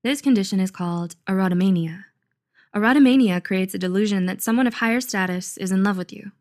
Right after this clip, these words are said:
This false belief begins an obsessive, usually one-sided relationship, which may last for years, even decades. If your partner only cares about your status, they're not in love with you. They're obsessed. And seven,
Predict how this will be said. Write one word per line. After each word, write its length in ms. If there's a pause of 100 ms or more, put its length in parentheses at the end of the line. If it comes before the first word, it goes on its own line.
(600)
This 160
false 200
belief 380
begins 480
an 140
obsessive, 760
usually 380
one-sided 580
relationship, 720 (260)
which 160
may 140
last 240
for 80
years, 640
even 280
decades. 580 (600)
If 140
your 80
partner 400
only 240
cares 260
about 240
your 80
status, 760 (140)
they're 180
not 220
in 80
love 140
with 180
you. 180 (480)
They're 220
obsessed. 520 (840)
And 120
seven, 440